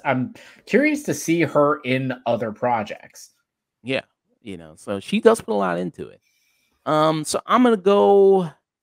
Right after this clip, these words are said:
Speaker 2: uh, just for her performance, a low streaming. Just
Speaker 1: Hmm.
Speaker 2: for that. Low streaming, just for her performance, 'cause I, I like it. I think it's pretty, pretty solid there. Um, and the other stuff she's been in, so she was in Barbie. Um, she was in that. She
Speaker 1: Oh.
Speaker 2: was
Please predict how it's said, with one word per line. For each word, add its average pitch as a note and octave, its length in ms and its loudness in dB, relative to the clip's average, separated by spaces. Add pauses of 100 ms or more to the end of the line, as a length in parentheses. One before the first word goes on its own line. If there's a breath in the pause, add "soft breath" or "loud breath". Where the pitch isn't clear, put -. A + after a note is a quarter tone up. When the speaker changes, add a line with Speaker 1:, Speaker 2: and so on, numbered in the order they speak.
(1300)
Speaker 2:
uh, G#3+ 760 4 (200)
just C#4+ 160 -2
for B3+ 60 0
her A#3 120 2
performance, G#3 400 -4
a D3+ 60 -2
low E3 880 4
streaming. - 420 -10 (640)
Just B2 180 -6
Speaker 1:
Hmm. - 20 -8
Speaker 2:
for - 80 -12
that. - 160 -20 (120)
Low A2+ 260 -2
streaming, D2 380 -20
just A#2 160 -10
for G#2 100 -16
her F2+ 140 -12
performance, - 640 -20
'cause G2+ 140 -14
I, F2+ 220 -6
I E2 100 -14
like A#1+ 260 -20
it. - 80 -20
I - 40 -20
think C#2+ 180 -20
it's - 140 -20
pretty, - 140 -20 (340)
pretty D#2 140 -20
solid - 420 -20 (540)
there. D2+ 340 -20 (380)
Um, B2+ 580 -2
and C#3+ 160 -4
the D3+ 40 -2
other F3 160 -4
stuff F#3 200 -8
she's D3+ 220 -14
been E3 180 -4
in, E3 200 -6
so D#3 100 -8
she - 140 -8
was G3+ 100 -6
in D#3 140 -2
Barbie. B2 540 -4 (220)
Um, G#2+ 280 -8
she C#3 120 -18
was A#2+ 100 -18
in G#2+ 80 -6
that. G#2+ 160 0
She C4 100 -2
Speaker 1:
Oh. - 20 -6
Speaker 2:
was C#3 300 -6